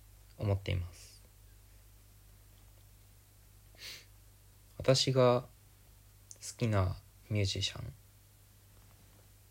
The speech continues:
が自ら命を絶った話です。赤い公園の角舞さという人が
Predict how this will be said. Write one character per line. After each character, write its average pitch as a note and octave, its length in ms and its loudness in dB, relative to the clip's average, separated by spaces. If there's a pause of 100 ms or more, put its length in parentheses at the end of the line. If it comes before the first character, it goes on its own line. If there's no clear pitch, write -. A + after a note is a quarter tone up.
が G2+ 300 6 (800)
自 G#2+ 340 0
ら G2 340 4 (1040)
命 G2+ 340 0
を G2 60 -4
絶 G2 160 -6
っ - 20 -6 (100)
た - 80 -6
話 - 540 -8 (320)
で F#2+ 120 -2
す。 - 300 -12 (4000)
赤 A#2+ 220 4
い C3+ 80 2
公 C3+ 160 -2
園 C3 100 0
の A#2+ 80 -2
角 A2+ 260 -4
舞 A#2+ 220 2
さ - 220 -6 (500)
と - 140 -8
い F#2+ 220 0
う G2 40 -8 (400)
人 - 240 -6
が F#2+ 160 -6